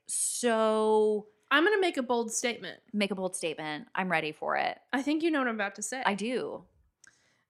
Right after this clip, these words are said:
Speaker 2: That album
Speaker 1: Mm-hmm.
Speaker 2: is my favorite Garth Brooks album.
Speaker 1: Yeah. I mean, My Love Tells Me So, The Way, uh, The Girl, The Way of the Girl.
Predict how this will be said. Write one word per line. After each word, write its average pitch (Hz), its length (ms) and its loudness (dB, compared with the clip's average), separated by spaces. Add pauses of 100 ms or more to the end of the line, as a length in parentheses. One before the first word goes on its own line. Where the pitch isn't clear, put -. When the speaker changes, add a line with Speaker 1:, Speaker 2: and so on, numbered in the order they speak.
(600)
Speaker 2:
That 254 300 8
album 277 480 4 (300)
Speaker 1:
Mm-hmm. 196 180 -2
Speaker 2:
is 285 160 2
my 269 160 4
favorite 254 400 0
Garth 220 260 -2
Brooks 214 280 -6
album. - 420 -4
Speaker 1:
Yeah. 196 320 -2 (500)
I 214 40 -10
mean, 208 160 2
My 208 160 2
Love 226 160 -2
Tells 214 260 -2
Me 214 140 -2
So, 190 640 0 (460)
The 196 80 0
Way, 196 420 0
uh, 190 140 0
The 185 120 -6
Girl, 180 500 2
The 185 100 -10
Way 185 160 -2
of 185 80 -4
the 185 40 -4
Girl. 175 560 0